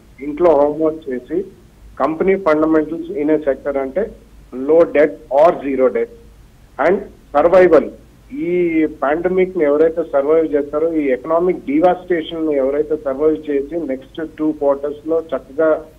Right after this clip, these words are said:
కంపెనీ నడిపించుకోగలుగుతారో అటువంటి వాటి మీద concentrate చేయండి. These are simple statistics, మనకు అన్ని websites లో కూడా దొరుకుతాయి.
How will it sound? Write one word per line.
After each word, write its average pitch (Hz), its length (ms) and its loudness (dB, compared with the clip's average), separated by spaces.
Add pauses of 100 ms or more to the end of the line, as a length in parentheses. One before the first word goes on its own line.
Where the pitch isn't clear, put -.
(560)
కంపెనీ 156 340 0
నడిపించుకోగలుగుతారో 139 1120 0
అటువంటి 160 360 -2
వాటి 143 260 0
మీద 151 100 -6
concentrate 135 720 -6
చేయండి. 120 400 -8
These 196 180 4
are 220 80 2
simple 180 220 -4
statistics, 151 840 -4
మనకు 143 240 -4
అన్ని 139 180 -4
websites 139 520 -10
లో 139 80 -4
కూడా 135 140 -6
దొరుకుతాయి. 117 440 -6